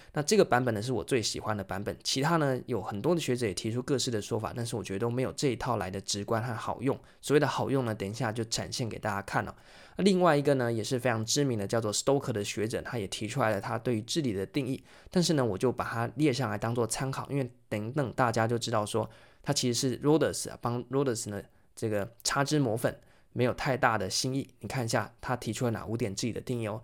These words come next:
第一个，Stoker 说，治理是什么呢？治理是包含了政府和其他社会机构，那就是多元行为者嘛。他换句话说，第二个，他说，治理是自我管制的行为者网络。那自我管制就是保有自主性嘛，没有被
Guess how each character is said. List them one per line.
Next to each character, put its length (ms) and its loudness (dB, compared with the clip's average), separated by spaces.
第 140 2
一 40 4
个， 80 8
Stoker 400 6
说， 300 2
治 140 6
理 120 6
是 140 2
什 140 0
么 80 0
呢？ 200 0
治 160 2
理 120 -2
是 340 0
包 160 4
含 140 0
了 100 0
政 180 0
府 120 -4
和 120 0
其 140 -4
他 220 -2
社 260 0
会 180 0
机 180 -6
构， 180 0
那 80 -2
就 100 6
是 80 6
多 160 8
元 100 6
行 200 2
为 100 6
者 180 0
嘛。 140 -8
他 80 -4
换 160 2
句 100 -2
话 200 0
说， 180 -6
第 120 6
二 80 6
个， 160 -2
他 140 -4
说， 220 2
治 140 6
理 120 6
是 260 0
自 180 4
我 180 6
管 220 2
制 140 -2
的 280 -2
行 280 -4
为 80 2
者 140 2
网 200 0
络。 180 0
那 80 -8
自 100 4
我 120 10
管 200 4
制 80 -2
就 80 2
是 100 2
保 200 0
有 80 0
自 120 -4
主 140 -8
性 240 -2
嘛， 120 -12
没 140 0
有 100 2
被 300 0